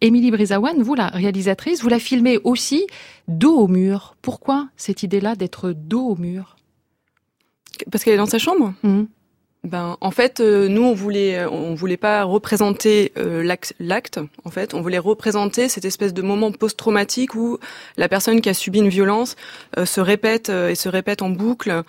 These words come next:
Speaker 2: ce, ce qui lui est arrivé et qui essaye de se réapproprier, en fait, le récit de, de son agression.
Speaker 1: Alors, euh, je voudrais qu'on vienne aussi sur cette idée de monologue. Vous en parliez tout à l'heure. Euh, c'est des monologues qui font entre trois et quatre minutes. Monologue donc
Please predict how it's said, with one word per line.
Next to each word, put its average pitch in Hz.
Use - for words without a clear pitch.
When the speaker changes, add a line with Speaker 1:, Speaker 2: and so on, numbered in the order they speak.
Speaker 2:
ce, 170
ce -
qui 202
lui 180
est 180
arrivé 180
et 175
qui -
essaye 233
de 196
se -
réapproprier, 226
en 190
fait, 233
le 185
récit 226
de, 170
de 87
son 185
agression. 196
Speaker 1:
Alors, 226
euh, 202
je 202
voudrais 269
qu'on 269
vienne 254
aussi 269
sur 214
cette 190
idée 247
de 214
monologue. 196
Vous 170
en 185
parliez 196
tout 196
à 180
l'heure. 185
Euh, 180
c'est 190
des 175
monologues 175
qui -
font 196
entre 185
trois 214
et 185
quatre 190
minutes. 196
Monologue 185
donc 170